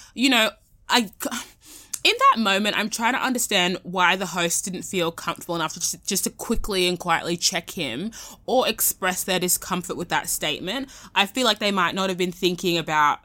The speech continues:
the, like, the severity of the situation and what he was suggesting that he was doing to his daughter. Um, and then also to counter that, <clears throat> T I has a history of being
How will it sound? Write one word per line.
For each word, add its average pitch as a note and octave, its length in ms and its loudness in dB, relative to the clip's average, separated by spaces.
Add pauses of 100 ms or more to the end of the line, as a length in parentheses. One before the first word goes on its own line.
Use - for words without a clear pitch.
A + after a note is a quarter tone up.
(120)
the, E3+ 360 -2 (560)
like, E3 260 -4
the F#3 140 -2
severity F3 640 0
of E3+ 200 -2
the F3+ 80 -4
situation D#3+ 640 -4
and F3 80 -4
what E3+ 140 -4
he F3+ 80 -2
was F3 140 0
suggesting E3 420 -6
that D3+ 80 -10
he E3 100 -6
was D#3+ 140 -8
doing D3 300 -8
to D#3+ 140 -8
his D3+ 120 -6
daughter. D3 440 -4 (580)
Um, G3+ 560 6 (120)
and C#4 140 6
then D#4+ 80 4
also A#3+ 540 4
to F#3 680 2
counter A#3 520 0
that, D#3 300 2 (320)
<clears throat> - 400 -4
T D4 220 4
I A3+ 320 6
has F3+ 460 4 (300)
a G#3 80 2
history G3 580 2
of E3+ 220 -4
being D#3+ 600 0